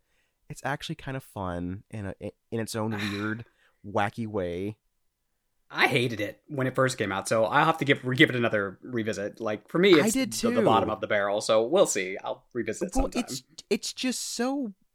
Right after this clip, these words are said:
Speaker 1: weird now
Speaker 2: Yeah.
Speaker 1: that I'm like, I almost have to admire it just for being so wacky.
Speaker 2: It was a weird time, um,
Speaker 1: Mm-hmm.
Speaker 2: as we've said in the past. Uh,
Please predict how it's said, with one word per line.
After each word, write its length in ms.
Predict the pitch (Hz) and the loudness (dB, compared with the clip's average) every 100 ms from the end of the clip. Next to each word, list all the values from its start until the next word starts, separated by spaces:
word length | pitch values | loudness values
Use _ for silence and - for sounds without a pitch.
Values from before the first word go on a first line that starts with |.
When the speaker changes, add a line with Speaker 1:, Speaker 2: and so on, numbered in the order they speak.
| _ | _
Speaker 1:
weird 920 | 139 151 156 220 254 233 143 95 76 - _ - | -14 -10 -4 0 0 2 2 2 -2 -10 _ -6
now 300 | 139 131 123 | -2 2 2
Speaker 2:
Yeah. 80 | |
Speaker 1:
that 100 | 95 139 | 2 0
I'm 120 | 147 | -2
like, 180 | 135 - | -4 -6
I 100 | 143 | -6
almost 360 | - 180 214 - | -4 -4 -4 -4
have 120 | 180 | -6
to 140 | - - | -6 -8
admire 520 | 131 123 123 123 107 | -6 -4 -2 -2 -2
it 100 | - | -4
just 160 | 131 - | -8 -10
for 140 | 139 | -8
being 180 | 123 110 | -6 -6
so 380 | - 127 135 131 101 | -6 -6 -6 -8 -6
wacky. 460 | 104 110 - 78 - _ _ _ _ _ _ - | -4 -4 -8 -12 -14 _ _ _ _ _ _ -12
Speaker 2:
It 80 | 220 | -8
was 160 | 226 208 | -4 -4
a 40 | |
weird 600 | 143 170 190 180 175 147 - - - - - _ _ _ _ _ _ _ | -2 0 2 2 2 0 -4 -6 -12 -20 -20 _ _ _ _ _ _ _
time, 480 | - 117 110 90 85 _ _ _ | -6 -2 0 -2 -8 _ _ _
um, 380 | 104 95 92 98 - | -14 -12 -14 -16 -8
Speaker 1:
Mm-hmm. 280 | 110 113 104 | -6 -6 -6
Speaker 2:
as 100 | 98 | -6
we've 160 | 107 - | -6 -4
said 300 | 110 107 101 | -4 -4 -4
in 240 | 107 101 | -8 -10
the 40 | |
past. 540 | - 92 98 - - - 101 | -8 -10 -10 -10 -12 -14 -16
Uh, 280 | 98 95 | -14 -14